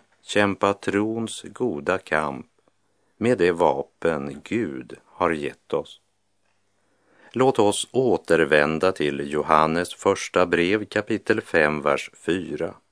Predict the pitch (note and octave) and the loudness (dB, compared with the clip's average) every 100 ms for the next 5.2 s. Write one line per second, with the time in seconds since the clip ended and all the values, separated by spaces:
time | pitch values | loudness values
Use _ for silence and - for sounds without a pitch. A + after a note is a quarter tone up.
0 | _ _ _ _ - - - G#2 A2 - | _ _ _ _ -20 -14 -2 2 2 4
1 | A2 C#2+ - - - A#2 G2 D#2+ E2+ F#2+ | 4 4 -2 -8 -2 0 2 2 2 -2
2 | F#2+ D#2 C#2+ - - A#2 C#2+ B1+ - _ | -2 -2 -2 -4 -8 -6 -6 -10 -20 _
3 | - G2 E2 E2 E2 E2 G2+ - F2+ D2 | -10 -6 -2 0 2 2 0 -2 -4 -4
4 | D2 - C#2+ C#2 C#2 G2 G2 D#2 G#2+ - | -8 -6 -8 -8 -8 -4 -4 -4 -8 -8
5 | E2+ | -10